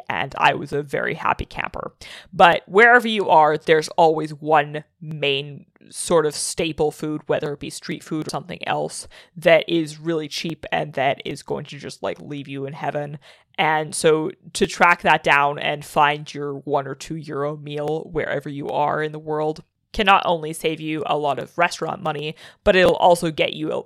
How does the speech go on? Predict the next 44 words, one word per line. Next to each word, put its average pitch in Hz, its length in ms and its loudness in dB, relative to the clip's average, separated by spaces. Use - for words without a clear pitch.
immersed 165 460 -6
a - 60 -8
little 151 260 -6
bit 147 160 -6
into 156 340 -10
the 147 140 -12
local 151 400 -6
cuisine 143 540 -10
and, 143 520 -4
and 139 380 -6
what's - 280 -4
eaten - 320 -18
in - 160 -10
that - 220 0
area, - 380 -6
right? 143 280 -2
Another 180 360 0
thing 185 220 -4
you 170 100 -8
can 170 140 -10
do 156 280 -4
is 160 280 -4
just 156 380 -4
ask - 320 2
your, 151 500 -6
ask 165 240 2
the 156 80 -4
person 156 400 -8
at - 180 -4
your - 180 -6
hotel 160 520 -4
or - 160 -6
hostel - 380 -4
reception - 480 -10
desk, 190 420 -4
like, 165 360 -2
"Are 185 160 8
there 165 180 2
any 156 180 -6
cheap - 340 -8
f-, - 300 -20
eats - 380 -6
around 175 400 0
here?" 165 460 -4